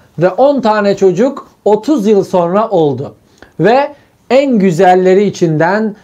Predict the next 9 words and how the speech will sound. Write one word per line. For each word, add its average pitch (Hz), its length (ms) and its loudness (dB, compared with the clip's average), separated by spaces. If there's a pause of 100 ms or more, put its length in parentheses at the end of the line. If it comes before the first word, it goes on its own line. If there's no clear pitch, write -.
(100)
Resulullah 220 420 0
Efendimizin 214 640 0
nurunu 208 420 2
da 180 180 0
alnında 196 520 0
taşıyan 202 640 -2 (200)
babası 202 580 0
Abdullah'tı. 156 800 -2 (1700)
Abdullah, 233 640 2